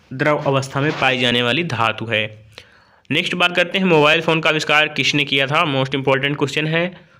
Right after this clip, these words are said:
तो मोबाइल फो-, फ़ोन का आविष्कार करने वाले हैं मार्टिन कूपर। मार्टिन कूपर ने मोबाइल फ़ोन का आविष्कार किया था। नेक्स्ट देखते हैं बैटरी के आविष्कारक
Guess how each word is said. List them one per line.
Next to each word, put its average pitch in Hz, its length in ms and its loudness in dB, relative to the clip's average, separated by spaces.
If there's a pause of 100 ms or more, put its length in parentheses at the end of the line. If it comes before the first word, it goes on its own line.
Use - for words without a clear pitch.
(140)
तो 143 60 2
मोबाइल 139 380 2
फो-, 139 540 0
फ़ोन 147 260 0
का 147 160 2
आविष्कार 143 340 0
करने 139 260 0
वाले 139 180 0
हैं 147 140 -2
मार्टिन 147 520 0
कूपर। 120 580 -2 (320)
मार्टिन 139 320 0
कूपर 147 340 0
ने 170 120 -2
मोबाइल 135 340 2
फ़ोन 127 180 -2
का 170 120 0
आविष्कार 117 420 -2
किया 110 200 -2
था। 113 420 -4 (400)
नेक्स्ट 160 320 -2
देखते 175 240 -2
हैं 175 320 0
बैटरी 143 300 0
के 170 160 2
आविष्कारक 151 720 -2